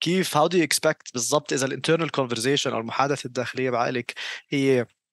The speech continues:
هاي الأغاني الحزينة، كيف تقدري تطلعي من، من، من قلبها؟ إيش في عندك تريكس دارين إنه مثلا، يعني أنا في تريك بستعملها هلأ، صرت بعد ما استوعبت قوة الكلمات، في تريك دايما بستبع-، بستعملها، إنه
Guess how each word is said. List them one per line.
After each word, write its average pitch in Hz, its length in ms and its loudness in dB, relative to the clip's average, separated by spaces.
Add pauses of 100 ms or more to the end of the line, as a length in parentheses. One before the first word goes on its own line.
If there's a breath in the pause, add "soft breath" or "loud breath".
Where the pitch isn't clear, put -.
(480)
هاي 135 180 4
الأغاني 131 360 2
الحزينة، 120 460 -4
كيف - 220 -4
تقدري 131 280 -2
تطلعي 120 320 -2
من، 123 180 -6
من، 127 280 -10
من 123 100 -10
قلبها؟ 135 420 0 (360 loud breath)
إيش 302 200 4
في 339 100 2
عندك 202 300 2
تريكس - 380 4
دارين 131 340 4
إنه 131 180 0
مثلا، 123 600 4 (260)
يعني 127 200 2
أنا 165 80 2
في 170 140 2
تريك - 300 0
بستعملها 127 560 2
هلأ، 123 200 0
صرت 123 300 0
بعد 127 240 4
ما 117 240 2 (300)
استوعبت 127 720 4 (160)
قوة 127 260 4
الكلمات، 117 440 -2
في - 120 -2
تريك - 260 -2
دايما 135 160 4
بستبع-، 117 600 0 (180)
بستعملها، 127 640 2
إنه 120 300 -2